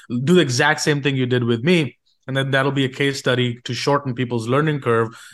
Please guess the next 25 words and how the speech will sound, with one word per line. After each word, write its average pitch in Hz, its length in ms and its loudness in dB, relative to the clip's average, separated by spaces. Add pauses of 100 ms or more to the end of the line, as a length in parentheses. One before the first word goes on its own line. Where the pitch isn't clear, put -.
(160)
and 123 160 0
get 120 160 0
them 123 160 2
the 120 100 2
results 117 360 0
that 110 160 -4
they 113 80 -2
want. 123 300 0
So 117 220 2
we 117 80 0
said, 117 200 -2
"Okay, 123 240 0
how 123 160 2
can 120 160 -2
we 120 80 0
do 143 160 0
that?" 104 240 -2
Well, 110 280 -2
we 110 140 -8
definitely 113 320 -4
need 113 140 -4
to 117 60 -8
provide 113 260 -2
them 117 120 -4
education. 117 600 -2